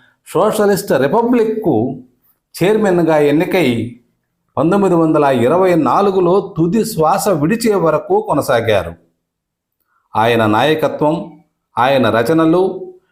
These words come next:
విప్లవోద్యమాన్ని విజయపథంలో నడిపించిన ఆయన సారథ్యం ఆనాడు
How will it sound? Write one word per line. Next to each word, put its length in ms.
విప్లవోద్యమాన్ని 960
విజయపథంలో 720
నడిపించిన 600
ఆయన 460
సారథ్యం 840
ఆనాడు 720